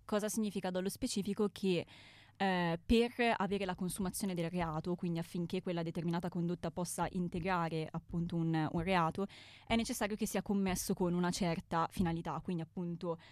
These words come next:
eh, Nordio, se non sbaglio, mi sembra parlasse della necessità che,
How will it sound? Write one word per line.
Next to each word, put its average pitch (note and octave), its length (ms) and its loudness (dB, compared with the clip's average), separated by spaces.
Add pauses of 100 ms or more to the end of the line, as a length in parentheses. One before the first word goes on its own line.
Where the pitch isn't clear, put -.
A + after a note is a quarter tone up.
(260)
eh, F3+ 360 -2
Nordio, G3 720 0
se G3+ 160 -6
non F3+ 120 -2
sbaglio, F#3 320 -4
mi F3 100 -2
sembra E3+ 300 -2
parlasse E3+ 440 -4
della E3+ 200 -2
necessità E3+ 500 -4
che, D#3+ 580 2